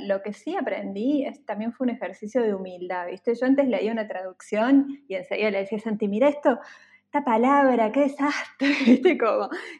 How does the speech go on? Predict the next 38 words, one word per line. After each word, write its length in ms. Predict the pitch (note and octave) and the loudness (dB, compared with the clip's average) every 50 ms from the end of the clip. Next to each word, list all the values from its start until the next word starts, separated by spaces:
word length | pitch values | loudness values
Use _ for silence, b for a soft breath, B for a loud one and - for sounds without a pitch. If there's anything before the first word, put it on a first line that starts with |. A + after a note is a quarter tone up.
| B | B
"Qué 100 | - C4 B3 | 2 4 6
mal 320 | B3+ C4 C4 B3+ B3 A#3 A3+ | 6 6 6 6 4 4 2
esta 300 | A3+ A3 A3 A3 G#3+ G#3+ | 0 -2 -2 -4 -2 -2
traducción", 600 | G#3 G#3+ G#3+ G#3+ G#3 G3+ - _ - A#3+ B3 A#3 | -4 -4 -4 -6 -6 -6 -6 _ -2 -2 0 0
como 200 | F#3+ F#3 F#3 F3+ | -2 -2 -2 -2
que 80 | F3 F#3 | -4 -6
enseguida 420 | F#3+ - - G3+ - A3+ B3+ C4+ | -6 -6 -6 -4 0 2 2 2
me 80 | A#3+ A3 | 2 0
indignaba. 680 | G#3+ G#3 G3 G3 F#3+ F#3+ G3 F#3+ G3+ G3 F#3+ F3+ F#3+ | -2 -2 -2 -2 -2 -4 -6 -10 -8 -6 -4 -4 -2
Y 60 | G3 | 0
ahora, 380 | G3+ A3 A#3+ D4+ F#4+ A4 G#4 F#4 | 0 0 0 0 2 2 2 2
¿viste? 360 | F4+ F#4+ - - G4+ F#4 F#4 F#4+ | 0 -2 -6 -6 -6 -6 -8 -10
No, 100 | F#4+ G4+ | -12 -10
no 160 | G4 F4+ G#4 G#4 | -8 -6 -6 -4
me 60 | F#4+ | -2
indigno 480 | E4 C#4+ C4+ C#4+ C4 A3+ A3 G#3 G#3 G3+ | 2 2 2 2 2 -2 -2 -6 -6 -4
tanto, 520 | - G#3+ G#3+ G#3 G3 G3 - - - G3 G3+ | -2 -2 -2 -2 -4 -12 -14 -12 -12 -10 -8
como, 200 | G#3 G#3 A#3 - | -10 -10 -10 -10
"Ah, 240 | - D4+ D4+ D4 C#4+ | -10 -8 -6 -4 2
bueno, 380 | C#4+ D4 C#4+ C#4+ C4+ B3 B3 A#3+ | 4 6 6 6 6 4 0 -4
está 240 | B3 - _ - D4 G#4+ G#4 - - | -8 -10 _ -8 -6 -6 -8 -8 -6
dentro 320 | B3 B3+ C4 B3+ B3+ B3+ C4 | -2 0 0 0 0 -2 -2
de 60 | C4 | -4
todo 180 | C4 G4+ A#4 A4 | -4 -6 -6 -6
bien 240 | D#4 C4+ C4+ D4 D4 | -4 -2 -2 -2 -2
resuelto", 680 | C#4+ C4 B3+ B3 - - B3 A#3+ B3 C4 C#4 C#4 - B3+ | -2 -2 -4 -4 -4 -4 -4 -2 -2 -2 -2 -2 -2 -2
<laughs> 280 | B3 B3 D4 C#4 A#3+ | 0 2 2 2 2
como 140 | A3+ F#3+ - | 0 -2 -6
que, 180 | - - - - B B B B B B B B B B B | -10 -12 -14 -14 B B B B B B B B B B B
no 120 | - C#4+ D4+ | -2 -2 0
sé, 240 | D4 D#4+ C#4+ C4+ A#3 | 4 4 4 6 4
como 240 | A3 G3+ G3 G3 | 2 -2 -2 -2
que 120 | G3+ G#3 G3+ | -4 -6 -6
siento 340 | _ - C4+ C#4+ E4 F#4 F4 C#4 | _ 0 0 0 0 -2 -4 -6
que 340 | C4 A3 G#3 G3+ F#3+ F#3+ F#3+ F#3 F3+ _ - - - - | -4 -6 -4 -4 -6 -6 -10 -12 _ _ -20 -20 -16 -8
es 200 | - - C4 B3 | -4 -2 0 2
raro 360 | C4 C4 C4 B3 A#3 A3 G#3 - - | 4 4 4 4 2 0 -2 -4 -6
y, 160 | - - | -10 -14